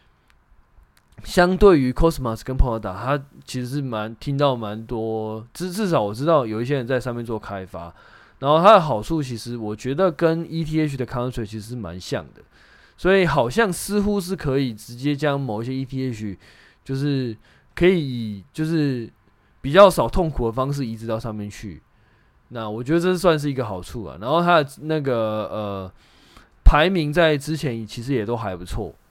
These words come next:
目前最近的市值表现其实就没有像 Solana 那么，相对来说没有那么理想啊。但并不代表它之后不会再，不会再往上攻啦。所以，嗯，我觉得这也蛮难说的。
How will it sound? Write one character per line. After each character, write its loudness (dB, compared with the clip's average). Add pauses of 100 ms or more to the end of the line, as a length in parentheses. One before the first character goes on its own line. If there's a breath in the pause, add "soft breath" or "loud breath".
(100)
目 -2
前 -6
最 -2
近 -6
的 -2
市 -8
值 -8
表 -8
现 -8
其 -12
实 -10
就 -6
没 -10
有 -10
像 -12
Solana -12
那 -12
么， -12 (340)
相 -2
对 4
来 4
说 0
没 -4
有 -4
那 -6
么 -6
理 -8
想 -12
啊。 -20 (360 soft breath)
但 4
并 0
不 -4
代 6
表 0
它 0
之 -2
后 4
不 -8
会 0
再， 0 (120)
不 -6
会 -4
再 0
往 -6
上 -8
攻 -10
啦。 -14
所 -6
以， -8
嗯， -12
我 -8
觉 -4
得 0
这 2
也 2
蛮 -6
难 -10
说 -8
的。 -10